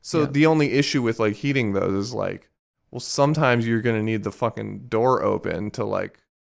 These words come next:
Speaker 1: unload
Speaker 2: Right, so it's
Speaker 1: plywood and
Speaker 2: not,
Speaker 1: stuff.
Speaker 2: it's not the comfy, cozy, like, you know, seventy degree thermostat. It's like
Speaker 1: Mm-hmm.
Speaker 2: a torch heater or, uh,
Speaker 1: Yeah, yeah.
Speaker 2: um,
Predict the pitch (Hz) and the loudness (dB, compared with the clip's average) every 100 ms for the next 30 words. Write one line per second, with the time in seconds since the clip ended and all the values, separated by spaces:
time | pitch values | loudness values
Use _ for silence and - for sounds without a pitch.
0 | _ _ _ _ _ 123 110 110 175 123 | _ _ _ _ _ -8 -4 4 6 6
1 | - 110 151 - 151 151 151 156 92 - | 6 8 8 6 4 4 4 0 -6 -12
2 | _ 160 - 160 147 - 143 - 151 139 | _ -2 2 2 2 2 2 4 2 4
3 | 131 - 135 123 123 117 113 110 110 110 | 2 6 6 8 6 4 4 2 2 2
4 | 104 - _ - 151 107 - - - - | 0 -6 _ -2 2 2 0 -2 -2 2
5 | 127 120 117 110 113 110 139 143 123 - | 6 6 4 4 4 4 6 6 6 4
6 | 101 101 - 120 - 123 110 107 131 120 | 2 0 0 -2 0 -2 -2 -2 -6 -12
7 | _ - 113 107 104 139 120 - 117 107 | _ -4 -2 -2 2 4 4 4 6 6
8 | 104 107 113 131 113 110 113 113 117 123 | 4 2 0 2 2 2 0 -2 -4 -8
9 | - - 113 104 95 131 110 104 101 120 | -12 -16 -12 -12 -8 -4 -2 -2 -4 -6